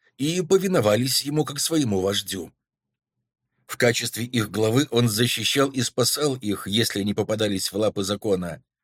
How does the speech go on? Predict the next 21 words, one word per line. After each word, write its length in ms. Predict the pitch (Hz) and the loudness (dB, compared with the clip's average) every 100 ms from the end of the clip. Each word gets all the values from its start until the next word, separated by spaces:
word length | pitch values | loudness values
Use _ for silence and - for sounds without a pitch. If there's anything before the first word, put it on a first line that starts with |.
| _ _ | _ _
а 100 | 101 | -2
когда 300 | - 104 101 | 0 2 2
нужно 340 | 104 98 92 | 2 0 0
было 220 | 92 92 92 | 0 2 0
сообща 460 | - 98 - 220 | -2 -4 0 0
бороться, 600 | 196 - 90 - 85 85 - _ _ - | 2 0 -2 -4 -6 -8 -12 _ _ -4
объединял 720 | 104 110 135 123 113 82 82 - | -4 -2 -4 -4 -4 -6 -10 -14
их. 360 | 78 - - _ _ _ _ _ _ _ _ _ _ _ _ _ _ _ _ _ | -14 -16 -20 _ _ _ _ _ _ _ _ _ _ _ _ _ _ _ _ _
Рыбачий 540 | 95 123 143 190 - 151 | 0 2 4 2 2 2
патруль 420 | 180 139 180 170 | 2 2 2 2
не 120 | 165 | 2
раз 300 | 160 170 143 | 4 4 2
пытался 500 | - 101 117 - 104 | -2 0 2 2 0
поймать 540 | - 101 104 120 101 90 | 2 2 2 0 -2 -6
его, 340 | 87 90 85 _ _ _ _ | -4 -4 -6 _ _ _ _
но 180 | 101 131 | 0 2
все 280 | 127 - 117 | 2 0 -2
эти 160 | - | -2
попытки 560 | - 95 190 80 - 95 | -2 -2 -2 -4 -6 -4
заканчивались 840 | 85 110 147 123 - 110 110 101 98 | -2 -2 -4 -4 -4 -4 -4 -6 -4
неудачно. 800 | 101 95 98 95 - - 76 | -4 -2 -4 -4 -8 -8 -12